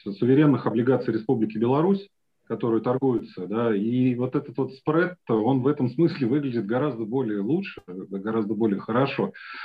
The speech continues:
потому что Беларусь, насколько я помню, сейчас торгуется в районе, там, восьми с половиной, да,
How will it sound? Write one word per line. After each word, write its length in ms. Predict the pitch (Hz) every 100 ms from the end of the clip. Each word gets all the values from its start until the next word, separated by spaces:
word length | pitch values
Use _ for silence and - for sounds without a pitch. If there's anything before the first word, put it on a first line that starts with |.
| - -
потому 340 | 98 104 123
что 380 | 131 127 117 113
Беларусь, 680 | 101 104 95 107 120 147 151
насколько 360 | 139 - 131 123
я 60 |
помню, 300 | 127 131 127
сейчас 240 | 113 127 117
торгуется 540 | 117 120 127 117 113
в 40 |
районе, 400 | 107 113 113 110
там, 140 | 98 98
восьми 240 | 101 123
с 60 | 113
половиной, 520 | - 123 147 180 110
да, 260 | 101 120